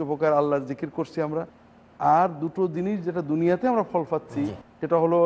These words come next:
Speaker 1: সালাত আমাদেরকে ফাহেসা থেকে এবং মুনকার থেকে বিরত রাখছে।
Speaker 2: আচ্ছা জনাব, আমরা হয়তো এটা অনেকেই বুঝতে পারবো না যে মুনকার কি।
Speaker 1: জি।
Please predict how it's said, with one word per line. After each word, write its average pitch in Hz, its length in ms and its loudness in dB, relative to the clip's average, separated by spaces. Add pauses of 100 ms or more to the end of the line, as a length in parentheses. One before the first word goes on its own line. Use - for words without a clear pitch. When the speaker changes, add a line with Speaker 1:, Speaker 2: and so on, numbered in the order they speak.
(140)
Speaker 1:
সালাত 151 240 4 (100)
আমাদেরকে 147 400 -4 (100)
ফাহেসা 139 440 0
থেকে 170 220 -4 (440)
এবং 160 120 0 (100)
মুনকার 160 340 -2 (100)
থেকে 165 200 -8 (600)
বিরত 180 280 4 (100)
রাখছে। - 240 -10 (100)
Speaker 2:
আচ্ছা 131 220 -4
জনাব, 190 200 2 (140)
আমরা 170 240 4
হয়তো 165 220 -6 (140)
এটা 127 180 2 (440)
অনেকেই 120 340 -6 (120)
বুঝতে 123 220 -8 (100)
পারবো 107 220 0 (100)
না 98 80 -4 (520)
যে 113 80 -8 (120)
মুনকার 226 440 2 (100)
কি। 113 120 -18 (320)
Speaker 1:
জি। 95 60 -16